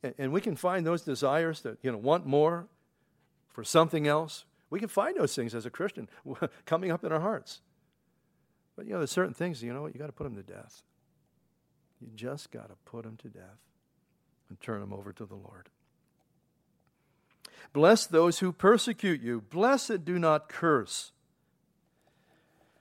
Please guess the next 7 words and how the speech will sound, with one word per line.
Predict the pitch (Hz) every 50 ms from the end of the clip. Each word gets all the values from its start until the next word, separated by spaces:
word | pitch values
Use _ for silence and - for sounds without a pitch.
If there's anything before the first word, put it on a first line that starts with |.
| _ _ _ _ _ _ _ _ _ _ _ _ _ -
Loving | 147 156 185 202 220 208
an | 196 170
enemy | 165 165 160 156 156 147
can | 139 - - 156 147 135 135 127
be | 120 123 120 117 113 113 107 - - - - - - - - - - - - _ _ _ _ _ _ _ _ _ _ _ _ _ _ _ _ _ _ _ _ - - - - _ _ _ _ _ _ _ _ _ _ _ _ _ _ _ _ _ _ _ _ _
almost | - 113 110 110 110 - - -
impossible. | 98 95 - 110 101 - - 110 - 90 -